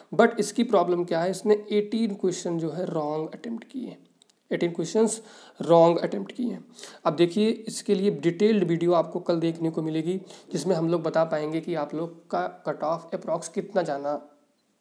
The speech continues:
ठीक होगा या कितना जा सकता है, और आप लोग अपने फिजिकल की तैयारी कैसे कर सकते हो और आगे क्या-क्या चीज़ें और बेहतर कर सकते हो, उसके बारे में भी हम लोग कल बात करने वाले हैं। तो दोस्तों आज के वीडियो में इतना ही।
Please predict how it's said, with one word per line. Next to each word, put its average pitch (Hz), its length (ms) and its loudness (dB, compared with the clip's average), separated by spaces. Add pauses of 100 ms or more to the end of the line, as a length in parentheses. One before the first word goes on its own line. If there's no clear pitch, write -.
(200)
ठीक 185 160 2
होगा 160 200 0
या 165 80 0
कितना 170 320 -2
जा 151 160 4
सकता - 360 -6
है, 143 160 -12 (520)
और 165 140 6
आप 170 200 6
लोग 185 140 6
अपने 175 160 2
फिजिकल 170 380 -2
की 175 120 -2
तैयारी 156 300 -2
कैसे 160 300 -4
कर 165 120 -8
सकते 160 340 -10
हो 170 200 -8 (380)
और 170 380 2
आगे 156 260 2
क्या-क्या 160 340 0
चीज़ें 160 260 -4
और 160 180 0
बेहतर 147 280 -4
कर 165 120 -6
सकते - 320 -8
हो, 170 40 -2
उसके 165 180 -8
बारे 143 220 -2
में 143 200 -4
भी 151 100 -6
हम 156 100 -4
लोग 190 240 -4 (300)
कल 185 140 8
बात 131 220 2
करने 196 280 -8
वाले 208 200 -8
हैं। 180 120 -14 (260)
तो - 80 -2
दोस्तों 165 300 4
आज 165 200 -2
के 185 100 0
वीडियो 170 280 2
में 160 100 0
इतना 165 220 -4
ही। 165 160 -4